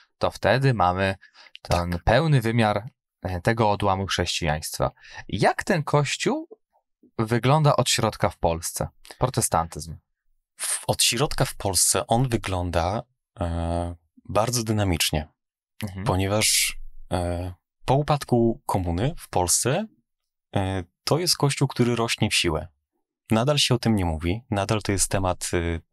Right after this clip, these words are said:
Speaker 2: taki bardzo niepopularny, ale to jest Kościół, który rośnie w siłę.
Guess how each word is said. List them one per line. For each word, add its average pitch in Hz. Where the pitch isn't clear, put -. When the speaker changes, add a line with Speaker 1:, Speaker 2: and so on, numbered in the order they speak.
Speaker 2:
taki 85
bardzo 92
niepopularny, 90
ale 233
to -
jest 165
Kościół, 139
który 117
rośnie 101
w -
siłę. -